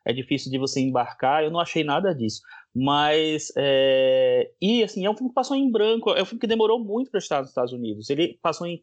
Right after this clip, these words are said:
em Cannes em dois mil e oito, em maio de dois mil e oito, ele foi estreado nos Estados Unidos quase um ano depois. E no Brasil foi mais ou menos na mesma época também. É... Então, n-, não, não tinha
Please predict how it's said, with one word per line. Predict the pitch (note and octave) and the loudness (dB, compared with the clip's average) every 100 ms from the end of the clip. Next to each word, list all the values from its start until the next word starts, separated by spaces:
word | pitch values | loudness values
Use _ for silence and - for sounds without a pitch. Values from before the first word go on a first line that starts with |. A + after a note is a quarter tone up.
| - | -10
em | D3+ | -8
Cannes | - D3 D3 | -4 -2 -2
em | |
dois | C#3+ C#3+ | -2 -2
mil | F3+ A3 | -2 0
e | D3+ | 2
oito, | F3 G#3+ | 0 0
em | D3+ | -2
maio | C3+ F3+ | -2 -2
de | D#3+ | -2
dois | |
mil | D3 B2+ | -2 0
e | |
oito, | E3 F#3+ - _ _ - | 0 -2 -10 _ _ -6
ele | D3 | -2
foi | F#3 | -2
estreado | F3+ F3 F3+ F3 | 0 -2 -2 -4
nos | D#3 | -6
Estados | - D3+ D3 | -2 -2 -2
Unidos | D3+ G3+ F#3+ | -4 -4 -4
quase | - F#3+ A3 B3 | -2 0 0 0
um | C4 | 0
ano | A3 A#3 | 0 0
depois. | B3+ A3 F3+ E3 - - _ _ | -2 0 0 0 -4 -14 _ _
E | - | -4
no | D#3 | 0
Brasil | E3 D3+ D#3+ | 0 0 0
foi | G3 | -2
mais | F#3 | -2
ou | F3+ | -2
menos | F#3 | -4
na | F#3+ | -4
mesma | F#3 G3 F#3+ | -4 -2 -2
época | F3 - | -2 -4
também. | F#3 G#3 G3+ D3 D3 _ _ _ - | -8 -4 -2 -2 -4 _ _ _ 0
É... | C3 C3+ C3+ C3 C3 C3 B2+ B2 B2 A#2 - | 2 4 4 4 4 4 4 4 4 2 0
Então, | C#3 D3+ G3 A3 F#3 | -2 -2 0 -2 -2
n-, | F#3 F3+ - - - | -6 -6 -16 -18 -6
não, | D#3 F#3+ F#3+ D3+ - | -2 -2 -4 -12 -8
não | D#3+ F3 | -4 -2
tinha | A#3 | 0